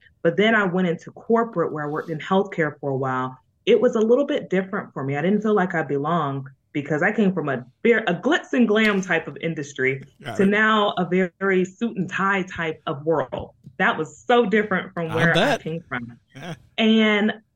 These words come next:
Speaker 1: a lot of imposter syndrome came about. And I believe even to my younger self, thinking about way back when I was even a child, sometimes we always want to be accepted. We always want to be,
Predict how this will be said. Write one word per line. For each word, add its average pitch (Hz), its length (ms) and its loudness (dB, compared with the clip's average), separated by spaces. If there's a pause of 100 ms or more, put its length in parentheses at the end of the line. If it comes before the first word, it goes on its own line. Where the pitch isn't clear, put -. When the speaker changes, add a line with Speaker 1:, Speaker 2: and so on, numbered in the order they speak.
(140)
Speaker 1:
a 220 80 2
lot 226 500 0
of 214 280 0
imposter 202 500 -4
syndrome 202 480 -4
came 135 200 -10
about. - 260 -8 (760)
And 226 160 4
I 240 220 4
believe 269 360 0
even 214 280 2
to 208 140 0
my 175 160 0
younger 185 460 -2
self, 143 380 -6
thinking 202 240 0
about 156 360 -6
way 190 300 2
back 180 380 0
when 156 80 -12
I 151 80 -10
was 147 200 -12
even 147 200 -10
a 139 60 -14
child, 160 380 -2
sometimes 175 480 -2 (240)
we 185 120 -2
always 226 480 4
want 185 220 0 (100)
to 185 80 -2
be 170 120 -2
accepted. - 640 -6 (200)
We 170 140 -4
always 202 340 0
want 196 180 0
to 180 40 2
be, 170 340 -4